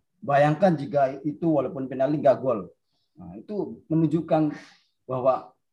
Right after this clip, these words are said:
dia pantas menjadi kapten dan pantas membawa Inggris sampai ke final ketemu Italia.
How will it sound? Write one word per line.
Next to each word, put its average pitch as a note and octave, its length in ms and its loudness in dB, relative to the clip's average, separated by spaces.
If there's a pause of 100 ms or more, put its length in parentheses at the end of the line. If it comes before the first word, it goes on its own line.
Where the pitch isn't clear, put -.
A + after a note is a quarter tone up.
(140)
dia D3 320 4
pantas A2 400 -6
menjadi G2 240 -6
kapten F#2 480 -8 (240)
dan G2+ 160 -4
pantas A2+ 480 0
membawa G#2 400 0
Inggris A#2+ 320 -2
sampai A2 320 0
ke C3 140 -4 (580)
final A#2+ 320 0
ketemu A#2+ 560 -4 (320)
Italia. G2 480 -2